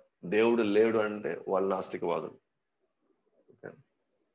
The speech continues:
So ఆస్తికవాదులు కంప్లీట్ గా భగవంతుడు ఉన్నాడు, భగవంతుడు ఆధీనంలో నడుస్తుంది, భగవంతుడు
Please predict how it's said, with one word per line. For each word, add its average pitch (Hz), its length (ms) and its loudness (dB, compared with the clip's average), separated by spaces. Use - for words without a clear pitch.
So 107 440 0
ఆస్తికవాదులు 123 960 4
కంప్లీట్ 104 360 0
గా 113 120 6
భగవంతుడు 107 680 4
ఉన్నాడు, 107 560 2
భగవంతుడు 98 460 0
ఆధీనంలో 95 360 2
నడుస్తుంది, 98 520 -4
భగవంతుడు 98 960 0